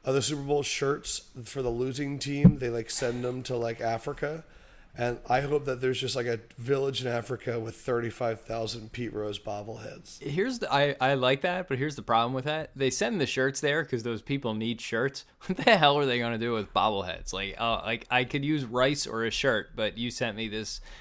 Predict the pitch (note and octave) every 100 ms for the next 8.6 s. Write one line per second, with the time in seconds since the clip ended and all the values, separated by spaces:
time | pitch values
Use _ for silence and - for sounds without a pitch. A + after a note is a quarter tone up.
0 | - - A2+ G#2+ - C3 A#2 A#2 A2 A2
1 | F#2+ F#2 - - A2+ G#2+ G2+ B2 D#3 E3+
2 | D3+ G2+ C3+ C3+ C3 A#2+ - B2 C3 C3
3 | B2 B2 B2 A#2+ A#2+ B2 - - B2+ B2
4 | A#2 - A#2 A2+ A#2 G#2+ A#2 G#2 A2 -
5 | B2+ A#2+ A2+ - - A#2+ A2 A2+ A#2+ A#2+
6 | A2+ A2+ A2 A#2 A#2 A2 A#2+ A#2+ A#2+ A#2
7 | A2+ A2 G#2+ A2+ A2+ - A2+ A2+ A#2 -
8 | B2+ A#2 A#2+ A#2 A2+ G#2+